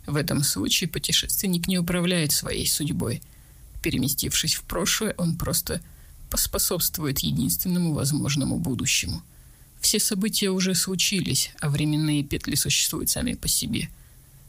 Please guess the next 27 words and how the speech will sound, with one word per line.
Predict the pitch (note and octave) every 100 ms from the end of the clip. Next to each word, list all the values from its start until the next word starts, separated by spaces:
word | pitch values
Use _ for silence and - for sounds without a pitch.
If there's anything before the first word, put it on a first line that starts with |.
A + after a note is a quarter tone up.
| -
Именно | D#3+ D3 C#3+
такой | C#3+ E3+ G3
подход | - - - D3 -
можно | - C#3 -
встретить | - - D#3+ E3+ -
в | -
«Тьме». | - - D3 D3+ - - - - - - - - -
Детерминизм | E3 E3 E3 D#3+ E3 F3+ F3
и | A#3+
свобода | D#3 - C#3+ D3+ - C#3
воли. | - - - - - - - - - - -
Доктрина | E3 G3 - B3+ A#3+
детерминизма | G3 F#3+ A3 G#3+ A3 G#3 G3
предусматривает, | F3 E3+ E3 F3+ F3+ F3 D3 C#3
что | - C#3
все | - C#3+
события | - D3+ C#3 - D3+
предрешены | - C#3+ C3+ - - -
заранее. | C3+ C#3 - - - E3+ - - - - - - -
С | -
точки | F3 - D#3
зрения | D#3 D3+ D#3+
физики | E3+ G3+ F#3+ F3
в | F3+
этом | D#3 D#3+ D#3
есть | D3 - -
смысл. | D3 B2+ - - -